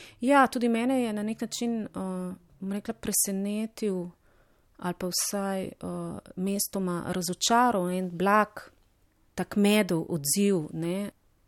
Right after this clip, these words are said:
predstavnikov drugih, drugih generacij, eh, nenazadnje tudi v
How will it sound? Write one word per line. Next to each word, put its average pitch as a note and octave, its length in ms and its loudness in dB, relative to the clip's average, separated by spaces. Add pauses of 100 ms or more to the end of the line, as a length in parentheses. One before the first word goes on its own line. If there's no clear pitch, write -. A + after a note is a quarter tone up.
(320)
predstavnikov F#3 1080 0
drugih, F#3 540 -6 (100)
drugih F#3+ 380 -6
generacij, F#3 840 -2
eh, - 840 -6
nenazadnje A3 480 2
tudi G#3 300 -2
v F3+ 120 -8